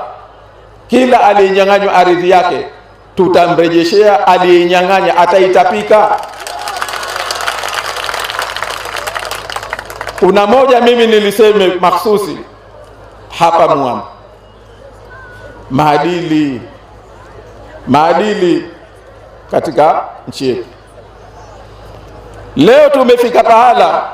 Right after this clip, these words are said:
nchi hii tuliokuwa na silka na desturi zetu, tumekuwa na silka na desturi zetu, leo zimeanza kupotea.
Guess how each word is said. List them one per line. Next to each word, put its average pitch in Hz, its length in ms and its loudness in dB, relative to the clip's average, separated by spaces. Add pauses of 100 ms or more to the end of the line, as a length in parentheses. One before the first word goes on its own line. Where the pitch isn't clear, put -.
(480)
nchi 214 300 0
hii 190 420 2 (640)
tuliokuwa 214 520 4
na 208 160 2
silka 269 520 0
na 226 140 4
desturi 220 460 2
zetu, 233 520 2 (2000)
tumekuwa 226 520 4
na 220 160 2
silka 269 380 2
na 220 140 2
desturi 208 400 4
zetu, 185 280 0 (1200)
leo 208 260 4
zimeanza 214 460 2
kupotea. 220 720 4